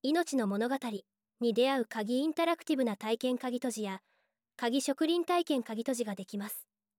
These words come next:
十一、電気事業連合会。電力館、可能性の卵たち。社会の基盤を支える電力業界ならではの視点で未来社会を描きます。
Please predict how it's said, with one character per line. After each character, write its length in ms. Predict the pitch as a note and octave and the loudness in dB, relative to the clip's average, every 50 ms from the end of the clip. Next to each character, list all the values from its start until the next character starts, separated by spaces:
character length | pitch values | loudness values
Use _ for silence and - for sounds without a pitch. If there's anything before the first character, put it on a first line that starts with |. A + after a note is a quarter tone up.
| _ _ _ - | _ _ _ -8
十 240 | G3+ A#3+ D4+ E4 | -6 -4 -2 0
一、 340 | E4 D4+ - - - A#3 - _ _ _ _ _ _ _ _ _ _ _ _ _ | 0 -2 -2 -4 -8 -12 -12 _ _ _ _ _ _ _ _ _ _ _ _ _
電 220 | G#3 B3 C#4 E4+ E4 | 2 4 4 4 4
気 120 | - E4+ | 4 2
事 140 | D4 D4+ D#4+ | 2 2 2
業 180 | C4+ D#4 D#4 D4 | 4 4 4 4
連 220 | C#4 C#4 D4+ D4+ | 4 2 2 2
合 180 | C#4+ D#4 D4+ C4+ | 2 2 2 0
会。 240 | - A3+ G#3+ G3+ - _ _ _ _ _ _ _ _ _ - | -2 -6 -10 -10 -12 _ _ _ _ _ _ _ _ _ -2
電 220 | G3+ A#3+ D4 F4 E4 | 0 2 2 2 2
力 200 | F4+ E4+ - - | 0 -2 -2 -4
館、 220 | - B3+ G#3+ G3 - _ _ | -6 -6 -6 -8 -10 _ _
可 140 | - - A#3 | -4 -2 2
能 160 | A#3+ C4+ D4 | 2 2 2
性 200 | C#4+ - D#4 D4+ | 2 2 2 2
の 140 | D4 D4 C#4 | 2 0 -2
卵 320 | - C4 B3+ C#4 C#4+ D4 | -2 -2 -2 -2 0 -2
た 140 | C4+ - - | -4 -4 -6
ち。 180 | - - - - _ _ _ _ _ _ _ _ _ _ _ _ - | -10 -12 -14 -16 _ _ _ _ _ _ _ _ _ _ _ _ -6
社 160 | - - E4+ | -2 -2 0
会 220 | E4+ - F#4 F4+ D#4+ | 2 2 2 4 2
の 100 | C#4+ A#3+ | 2 0
基 140 | - - | 0 -2
盤 220 | A3+ A#3 A#3+ B3+ B3+ | -2 0 0 0 0
を 80 | C4 | 0
支 100 | B3 - A#3+ - - | -2 -4 -4 -4 -2
え 100 | A#3+ B3 | -2 0
る 160 | B3 A#3+ A3 G3 | 0 0 0 0
電 200 | - A#3 C#4 D#4 | 2 2 2 2
力 240 | D#4 E4+ - F4 D4+ | 0 0 0 0 2
業 160 | F4 F4+ E4+ | 2 2 2
界 200 | - D#4 C#4 B3 | 2 2 2 2
な 120 | A3 A3+ | 2 0
ら 100 | A#3 A#3+ | 0 0
で 100 | A#3 B3 | 0 0
は 120 | A3+ A3 G#3 | 0 -2 -2
の 100 | G3 F#3 | -4 -4
視 100 | - - | -6 -6
点 200 | - A#3 A#3 A3+ | -4 -2 -2 -2
で 120 | A3+ A3+ | -2 -4
未 200 | G3 G3 G3+ G#3+ | -2 -2 0 2
来 160 | A#3 C#4+ D#4+ | 2 2 2
社 120 | - F4 E4+ | 0 0 0
会 220 | - E4+ D#4 C4 | 2 2 2 2
を 80 | A3 F#3+ | 0 -2
描 180 | F#3 F3+ G3 | -4 -6 -8
き 140 | G3 - G#3+ | -8 -8 -8
ま 120 | G3+ G#3 | -6 -6
す。 180 | - - - - | -8 -10 -12 -16